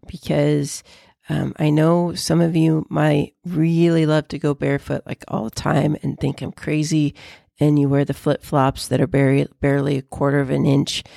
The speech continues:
I'm telling you, the shoes will make a difference, especially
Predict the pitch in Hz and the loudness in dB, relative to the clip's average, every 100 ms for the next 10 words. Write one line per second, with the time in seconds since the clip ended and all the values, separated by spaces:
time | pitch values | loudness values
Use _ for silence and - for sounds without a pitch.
0 | - _ _ _ - 147 - 147 170 175 | -20 _ _ _ -2 -2 -2 0 2 4
1 | 165 170 165 156 _ _ _ _ _ _ | 4 4 2 0 _ _ _ _ _ _
2 | 156 - - 160 156 170 147 143 139 135 | -4 -4 0 2 2 2 0 2 -2 -4
3 | - 143 - 147 151 - - - _ - | -6 -4 -2 -2 -2 -8 -20 -20 _ -4
4 | 175 - 196 208 - 233 226 - | -2 0 0 0 0 0 0 -4